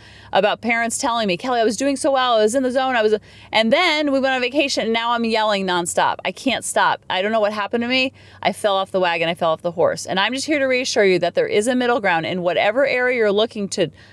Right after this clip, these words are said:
grow and evolve and change, where it doesn't have to be perfect. It doesn't have to be all or nothing. There is a B minus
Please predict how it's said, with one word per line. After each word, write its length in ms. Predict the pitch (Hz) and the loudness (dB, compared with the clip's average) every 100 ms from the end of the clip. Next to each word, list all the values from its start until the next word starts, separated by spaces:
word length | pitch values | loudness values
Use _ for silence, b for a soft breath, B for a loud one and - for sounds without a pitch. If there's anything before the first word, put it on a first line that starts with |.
| b b b _ | b b b _
grow 440 | 175 196 202 226 | 0 4 6 4
and 120 | 233 202 | 4 4
evolve 480 | 165 175 202 220 | 2 2 2 0
and 160 | 208 165 | -2 -2
change, 600 | - 196 175 233 311 - - - _ _ _ - - | -2 0 0 0 0 -4 -16 -20 _ _ _ -20 -4
where 160 | 196 196 | 2 2
it 120 | 180 | 4
doesn't 280 | 208 220 269 | 2 2 2
have 120 | 240 | 0
to 60 | |
be 100 | 247 | -4
perfect. 420 | 240 233 180 170 - | -2 -2 0 -2 -2
It 120 | 175 | 0
doesn't 280 | 185 208 247 | 0 0 0
have 140 | 226 | -2
to 60 | 208 | 0
be 100 | 214 | 0
all 240 | - 196 | 2 2
or 80 | 208 | 0
nothing. 460 | 190 170 175 151 165 B B - | -2 -2 -2 -4 -6 B B 0
There 180 | 214 | 2
is 200 | 190 285 | 4 4
a 80 | 311 | 2
B 280 | 226 262 254 | 0 -2 -2
minus 680 | 220 240 247 302 320 - | 0 0 2 2 2 -4